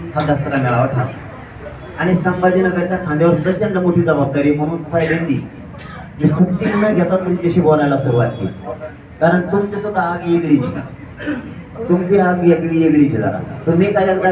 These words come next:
खांद्यावर काही घेतलं की मग कार्यक्रम झाला,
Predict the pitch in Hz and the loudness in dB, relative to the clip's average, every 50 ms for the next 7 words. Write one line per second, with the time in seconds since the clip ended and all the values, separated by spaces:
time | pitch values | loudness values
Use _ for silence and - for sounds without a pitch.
0 | 180 175 160 156 160 156 156 151 147 139 131 135 127 120 120 120 135 165 185 - | 0 0 -2 -2 0 2 2 2 2 0 0 0 2 2 2 4 2 2 2 0
1 | - - 156 131 127 - - - - - - - - - - - - - - - | 0 2 2 2 2 -2 -4 -8 -12 -12 -14 -16 -16 -16 -18 -18 -18 -18 -14 -6
2 | - 143 143 151 156 156 143 131 123 123 117 - - 135 160 151 135 123 - - | 0 0 2 2 2 2 2 2 4 4 2 0 0 0 0 2 0 0 0 -4
3 | 143 131 | -6 -12